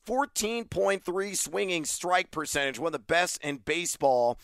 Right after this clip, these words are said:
He's been over this number in four of nine starts this season. And you look at Atlanta. Uh, yeah, they can really pile up the runs, but they also pile up the punch-outs. Number three in K rates over the last month,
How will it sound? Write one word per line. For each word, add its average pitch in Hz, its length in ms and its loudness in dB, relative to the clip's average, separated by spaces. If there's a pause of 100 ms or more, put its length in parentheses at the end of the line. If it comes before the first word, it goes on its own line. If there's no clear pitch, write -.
(200)
He's 143 220 -2
been 139 180 -2
over 208 240 0
this 233 260 -2
number 208 360 4
in 135 220 -6
four 170 480 0
of 143 200 4
nine 123 360 0
starts 208 500 0
this 185 240 -4
season. 208 580 0 (380)
And 123 160 -4
you 110 120 -6
look 190 180 2
at 254 80 4
Atlanta. 277 580 4 (380)
Uh, 151 260 8
yeah, 190 300 6
they 220 100 4
can 185 180 2
really 202 300 2
pile 208 380 6
up 196 100 4
the 165 100 4
runs, 175 400 6
but 151 120 -4
they 147 100 2
also 175 300 2
pile 185 400 2
up 190 100 2
the 151 100 -2
punch-outs. 143 840 2 (340)
Number 220 540 2
three 196 840 -2
in 156 240 -4
K 208 280 2
rates 139 520 0
over 170 180 4
the 175 60 2
last 165 340 4
month, 190 400 4